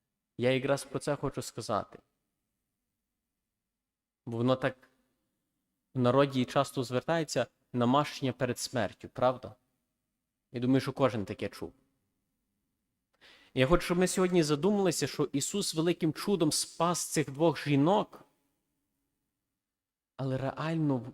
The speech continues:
ті жінки відклали все до останньої хвилини. Ну,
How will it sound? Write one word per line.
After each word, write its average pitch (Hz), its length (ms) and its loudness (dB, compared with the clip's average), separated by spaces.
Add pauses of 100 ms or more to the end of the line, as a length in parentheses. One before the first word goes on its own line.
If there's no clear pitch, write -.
(120)
ті 139 180 -2
жінки 160 440 -4
відклали 147 640 -2
все 156 340 -2
до 139 200 -4
останньої 143 560 -2
хвилини. 120 600 -6 (2250)
Ну, - 340 0